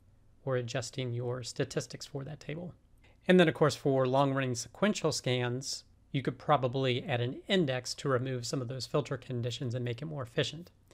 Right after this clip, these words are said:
But again, it all starts with, okay, what is the slowest node, and focusing your attention there. So even if you have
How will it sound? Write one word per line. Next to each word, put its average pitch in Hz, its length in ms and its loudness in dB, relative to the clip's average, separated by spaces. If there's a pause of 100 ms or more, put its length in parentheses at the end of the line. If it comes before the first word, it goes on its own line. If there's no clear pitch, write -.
(440)
But 147 140 6
again, 151 380 4
it 143 100 2
all 190 160 6
starts 156 500 0
with, 135 280 -2 (280)
okay, 139 200 2
what 127 320 2
is 127 140 -2
the 131 100 -6
slowest 123 480 0
node, 123 220 0
and 120 180 -6 (480)
focusing 135 720 2 (320)
your 139 100 2
attention 120 480 -4
there. 123 220 -6
So - 160 -4
even 135 240 0
if 123 180 -2
you 147 80 -4
have 123 480 -2